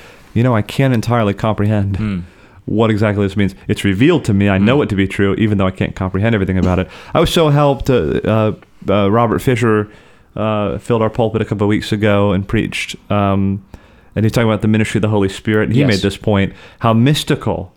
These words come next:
Speaker 2: Right.
Speaker 1: the ministry of the Holy Spirit is. And he was saying, it's probably impossible that any of us could really totally understand and put together everything that's revealed about the Holy Spirit in the Bible.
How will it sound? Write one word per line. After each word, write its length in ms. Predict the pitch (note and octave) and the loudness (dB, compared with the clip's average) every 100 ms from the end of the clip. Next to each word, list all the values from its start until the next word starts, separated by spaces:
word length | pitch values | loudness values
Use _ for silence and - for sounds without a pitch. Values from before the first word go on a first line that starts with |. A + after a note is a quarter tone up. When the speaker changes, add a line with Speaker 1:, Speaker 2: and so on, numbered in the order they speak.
| - | -6
Speaker 2:
Right. 240 | A2+ F#2 | -4 -2
Speaker 1:
the 80 | - | 2
ministry 280 | A#2 A#2 B2 | 2 2 2
of 40 | |
the 60 | A2 | 0
Holy 220 | A2+ G#2+ | 2 0
Spirit 360 | G2+ - G#2+ G#2 | 0 0 2 2
is. 160 | G2 F#2+ | 0 0
And 60 | |
he 80 | A2 | 0
was 100 | G#2 | 0
saying, 440 | - A2 G2+ G2+ F#2+ - - - | 0 0 2 -2 -6 -18 -16 -8
it's 240 | - - | -6 -6
probably 320 | - D#3 D#3+ | -2 0 2
impossible 600 | A2+ - - D#3+ - G#2 | 0 0 0 -2 -2 -2
that 80 | G2 | 0
any 160 | G#2+ C3+ | 2 2
of 60 | G#2+ | 0
us 100 | F#2+ | -2
could 180 | - G2 | -4 -2
really 240 | A2+ A#2 | 0 0
totally 360 | - G#2+ G#2+ G#2 | 0 0 2 0
understand 600 | G2 F#2+ - A#2 G2 F#2 | -2 -2 0 2 2 0
and 120 | F#2+ | -2
put 140 | - | -2
together 280 | G#2+ G2+ G2 | -2 0 2
everything 420 | G#2 G2+ G2 F#2+ - | 2 2 2 0 -2
that's 240 | F#2+ F#2+ | -6 -4
revealed 300 | G#2 A#2+ E3+ | -2 2 2
about 120 | G2+ F#2 | 0 -2
the 60 | |
Holy 160 | G#2 G2 | 0 -2
Spirit 260 | - F#2+ F#2+ | -2 -2 -2
in 60 | |
the 60 | F#2 | -2
Bible. 460 | G#2+ B2 G2 F#2 | 0 0 -2 -4